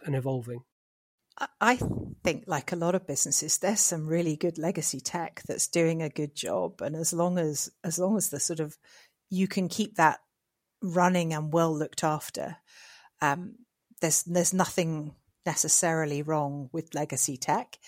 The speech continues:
Speaker 2: It's legacy tech that's not looked after. So I think we'll have some stuff in our systems that will be there for a while. It does a really good job. We don't need to replace it. Um,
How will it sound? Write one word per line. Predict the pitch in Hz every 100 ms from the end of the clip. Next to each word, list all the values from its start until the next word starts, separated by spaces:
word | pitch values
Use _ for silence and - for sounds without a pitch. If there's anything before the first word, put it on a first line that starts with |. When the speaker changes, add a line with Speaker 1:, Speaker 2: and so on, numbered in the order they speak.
| - - - - -
Speaker 2:
It's | 185 180
legacy | 175 165 180 170
tech | - 151 -
that's | - -
not | -
looked | - - -
after. | 160 156 - 165
So | - 170 160 165 165 - _ _ -
I |
think | 208 214 147
we'll | 175
have | 165 175
some | - 175 175
stuff | - 196 -
in | 196
our | 185
systems | 185 196 - 208 196
that | -
will | 170 170
be | 165
there | 165 165
for | - 175
a |
while. | 160 165 160 151
It | -
does | 156 156
a |
really | 160 190
good | 175 165
job. | - 170 160 160 - - - - - - _ -
We |
don't | 165 165 -
need | 175
to | - 170
replace | 160 165 156 -
it. | 160 156 - - - _ _ _ _
Um, | 147 151